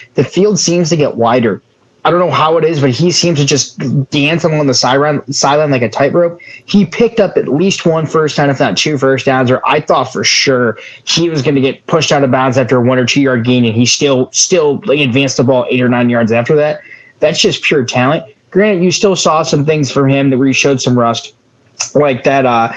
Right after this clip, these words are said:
interception he threw to, he was targeting Donovan Peoples-Jones. If you watch the play art that Jake Trotter tweeted out, I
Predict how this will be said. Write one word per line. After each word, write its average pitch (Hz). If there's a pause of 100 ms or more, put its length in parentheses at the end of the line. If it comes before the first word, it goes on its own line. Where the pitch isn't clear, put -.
(220)
interception 170
he 151
threw 160
to, 127
he 160
was 170
targeting 185
Donovan 143
Peoples-Jones. 135
If 127
you 127
watch 135
the 123
play 127
art 156 (220)
that 143
Jake 131
Trotter 135
tweeted 123
out, 113
I -